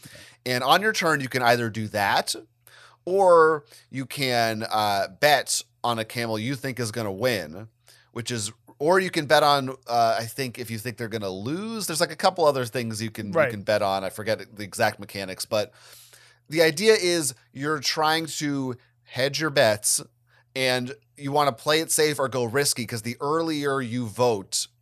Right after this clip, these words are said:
Speaker 2: if you, you bet, if you're correct, you'll get more points for it.
Speaker 1: Right.
Speaker 2: Like if, if say,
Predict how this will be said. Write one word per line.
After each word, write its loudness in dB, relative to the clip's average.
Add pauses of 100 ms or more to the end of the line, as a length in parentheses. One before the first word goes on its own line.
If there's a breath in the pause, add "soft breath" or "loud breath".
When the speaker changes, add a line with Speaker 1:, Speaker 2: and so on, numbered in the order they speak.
(400)
Speaker 2:
if -10
you, -6
you -8
bet, 2
if -6
you're -4
correct, 2
you'll -4
get -4
more -2
points -6
for -10
it. -10 (340 loud breath)
Speaker 1:
Right. -18 (140)
Speaker 2:
Like -2
if, -8
if -4
say, -2